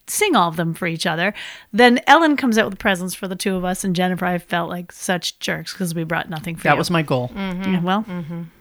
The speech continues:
Speaker 1: nailed
Speaker 3: It
Speaker 1: it.
Speaker 3: worked.
Speaker 2: I give
Speaker 3: Yeah.
Speaker 2: stuff just to make other people feel bad.
Speaker 1: Uh, that is the
Speaker 3: <laughs> And
Speaker 1: meaning
Speaker 3: it's
Speaker 1: of Christmas.
Speaker 2: Well, <laughs> that is,
Speaker 3: That's
Speaker 2: I
Speaker 3: what I've
Speaker 2: really am
Speaker 3: heard.
Speaker 2: Father Christmas in my mind. Well, I think I had not, uh,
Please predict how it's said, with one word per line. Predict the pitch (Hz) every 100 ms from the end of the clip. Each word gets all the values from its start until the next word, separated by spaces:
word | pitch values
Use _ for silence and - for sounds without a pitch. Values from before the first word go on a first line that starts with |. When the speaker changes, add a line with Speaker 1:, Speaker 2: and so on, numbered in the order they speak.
| -
Speaker 1:
nailed | 175 196 226
Speaker 3:
It |
Speaker 1:
it. |
Speaker 3:
worked. | 233 147 - - -
Speaker 2:
I | 190
give | 190 165
Speaker 3:
Yeah. |
Speaker 2:
stuff | - 170 -
just | 151 -
to |
make | 143 131 135
other | 135
people | - 110 120
feel | 120 110
bad. | - - -
Speaker 1:
Uh, | - - 226 214
that | 254 269
is | 285 277 -
the | 269
Speaker 3:
<laughs> |
And |
Speaker 1:
meaning | 269 285 262
Speaker 3:
it's |
Speaker 1:
of | 233
Christmas. | 294 - 170 202
Speaker 2:
Well, | 202 214
<laughs> |
that | 226 - -
is, | 294 233
Speaker 3:
That's | 330 -
Speaker 2:
I | 262 220
Speaker 3:
what | 208
I've |
Speaker 2:
really | 220 214
am | 180 165
Speaker 3:
heard. | -
Speaker 2:
Father | - 160 156
Christmas | 147 135 - 127 -
in | 151
my | 131 254
mind. | - - - 262 - -
Well, | 226 -
I | 233 330
think | - 208 160 180 -
I | 175
had | 190 214
not, | 190 -
uh, | -